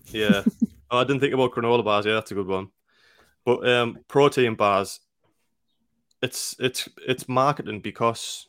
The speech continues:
Speaker 1: um, especially for people who are, especially trying to build muscle, it's, it's kind of that niche. Um, people see the word protein in the marketing,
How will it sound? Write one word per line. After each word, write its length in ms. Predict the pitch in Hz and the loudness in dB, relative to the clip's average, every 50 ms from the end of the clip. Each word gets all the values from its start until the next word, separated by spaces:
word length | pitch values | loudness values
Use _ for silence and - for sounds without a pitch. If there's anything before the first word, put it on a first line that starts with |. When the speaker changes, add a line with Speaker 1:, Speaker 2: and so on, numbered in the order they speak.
| - | -6
Speaker 1:
um, 280 | - 101 104 101 95 95 - | -2 -2 -2 -2 -2 -6 -10
especially 320 | - - 135 127 - 113 | -4 -2 -2 -2 -2 -4
for 60 | 117 | -6
people 300 | - - 123 117 - 117 | -2 0 -2 0 2 2
who 80 | 113 107 | 2 2
are, 220 | 104 101 98 98 - _ _ _ _ _ _ _ _ _ _ _ _ _ _ _ | 4 2 0 -2 -4 _ _ _ _ _ _ _ _ _ _ _ _ _ _ _
especially 320 | - - - 139 127 - 131 | -14 -4 -4 -4 -4 -4 -6
trying 180 | - 131 123 | -4 -2 -4
to 60 | 123 117 | -2 0
build 220 | 139 127 123 113 | 0 0 0 2
muscle, 360 | 123 131 - 151 147 147 135 123 - | 0 0 0 0 0 0 -2 -8 -12
it's, 220 | - 101 - - - | -12 -12 -12 -12 -12
it's 100 | - - | -14 -12
kind 180 | - - 117 110 | -8 -6 -4 -2
of 80 | 110 104 | 0 -2
that 140 | 113 - | -2 -2
niche. 420 | 113 117 117 120 120 - - - _ _ _ _ _ _ _ _ - - _ _ _ _ _ _ _ - - - | -2 -2 -2 -2 -2 -4 -10 -16 _ _ _ _ _ _ _ _ -20 -20 _ _ _ _ _ _ _ -12 -10 -4
Um, 240 | 117 113 110 110 107 | -2 0 0 0 0
people 240 | - 127 131 127 120 | -2 -2 -2 -2 -2
see 180 | - 131 123 | 0 -2 0
the 60 | 113 104 | 0 2
word 320 | 101 113 113 113 107 - | 2 4 4 4 2 -2
protein 520 | - - 123 117 110 90 90 90 90 95 - - - | -2 2 2 2 4 2 -2 -2 -4 -6 -10 -12 -10
in 80 | 104 | -8
the 80 | 95 95 | -6 -2
marketing, 480 | 98 104 104 101 - - 87 85 85 | 0 0 0 0 -2 -6 -8 -8 -8